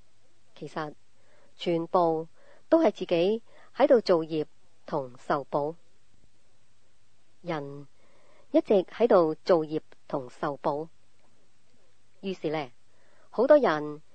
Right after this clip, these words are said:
以為嗰一個就係我，似乎有一個我嘅存在。呢一個我嘅存在係非常之明顯嘅，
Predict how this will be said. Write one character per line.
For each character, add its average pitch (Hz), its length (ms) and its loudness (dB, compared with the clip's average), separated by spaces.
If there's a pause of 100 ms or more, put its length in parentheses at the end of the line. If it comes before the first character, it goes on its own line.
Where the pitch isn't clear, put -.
(240)
以 262 120 2
為 170 420 0 (160)
嗰 175 180 0
一 254 40 -4
個 151 280 -4
就 151 160 -6
係 147 180 -10
我， 127 300 -10 (1300)
似 175 220 -10
乎 139 360 -6 (520)
有 247 180 0
一 339 80 4
個 254 140 2
我 160 340 -2
嘅 185 80 -2
存 127 220 -12
在。 143 140 -10 (1500)
呢 247 100 2
一 247 40 0
個 165 420 -2 (280)
我 185 220 2
嘅 247 300 2
存 143 180 -8
在 143 380 -6 (260)
係 214 300 -2
非 285 160 0
常 175 140 -2
之 - 100 -10 (140)
明 151 200 -8
顯 143 180 -12
嘅， 170 200 -6